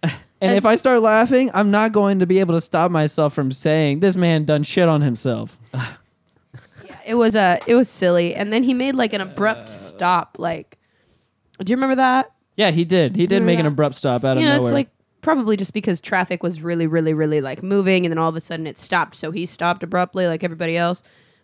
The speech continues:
Speaker 2: But I think I have the, the, a theory that he was just looking at his phone.
Speaker 1: Fair enough. I'm pretty
Speaker 2: So
Speaker 1: sure, pretty sure when that abrupt stop happened also, I caught another fresh wave of the shit.
Speaker 2: Same.
Speaker 1: So I'm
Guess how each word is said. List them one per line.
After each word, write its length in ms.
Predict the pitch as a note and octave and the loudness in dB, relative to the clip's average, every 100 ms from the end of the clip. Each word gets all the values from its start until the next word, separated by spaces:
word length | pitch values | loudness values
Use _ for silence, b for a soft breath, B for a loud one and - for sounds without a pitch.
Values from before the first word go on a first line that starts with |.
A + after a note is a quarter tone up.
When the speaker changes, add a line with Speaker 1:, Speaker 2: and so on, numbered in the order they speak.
| - | -2
Speaker 2:
But 100 | D4+ | 0
I 60 | |
think 300 | - G#3 F#3+ | 2 0 0
I 120 | - A3+ | 0 -2
have 240 | G#3+ F3+ | -2 -4
the, 180 | F3+ F3+ | -8 -6
the, 440 | F3 E3+ E3 E3 - | -4 -2 -2 -6 -10
a 80 | |
theory 420 | E3+ - E3 D#3+ D#3+ | -10 -6 -4 -4 -6
that 200 | E3+ - | -8 -10
he 140 | F3 | -10
was 240 | F3+ F3 | -10 -12
just 240 | - - - | -14 -14 -14
looking 260 | - - - | -14 -16 -16
at 80 | |
his 140 | - - | -16 -16
phone. 320 | - - E3+ _ _ _ _ _ _ _ _ - | -16 -16 -18 _ _ _ _ _ _ _ _ -20
Speaker 1:
Fair 260 | - F#3 D3 | -4 -2 0
enough. 260 | A#2 A#2 | -2 -4
I'm 140 | D3 F#3 | -4 -2
pretty 200 | C4+ A#3 | 0 2
Speaker 2:
So 80 | |
Speaker 1:
sure, 320 | A3 G3+ F#3 F#3 | 2 2 -2 -4
pretty 160 | - C4 | -6 -2
sure 140 | A#3 | 0
when 120 | G#3 | 0
that 120 | F#3 D#3+ | 0 0
abrupt 320 | B2+ D#3+ D#3 | 0 0 0
stop 300 | - D3 C#3 | -2 -2 -2
happened 360 | C#3+ C#3+ C#3 | -2 -2 -4
also, 420 | A#2+ C3+ C#3 D#3+ C#3+ | -2 -2 -2 -2 -2
I 120 | C#3 | -2
caught 200 | - D3+ | -2 0
another 280 | C3+ C#3+ B2 | 0 -2 -6
fresh 440 | - D3+ D3 - | -4 0 0 0
wave 360 | C3+ C#3 D3 D3 | -2 2 2 0
of 120 | B2 | -4
the 60 | B2+ | -6
shit. 400 | - D3+ D#3+ - | -2 0 0 -2
Speaker 2:
Same. 360 | - A3+ G3 | -2 0 0
Speaker 1:
So 120 | E3+ | 0
I'm 120 | E3 | 0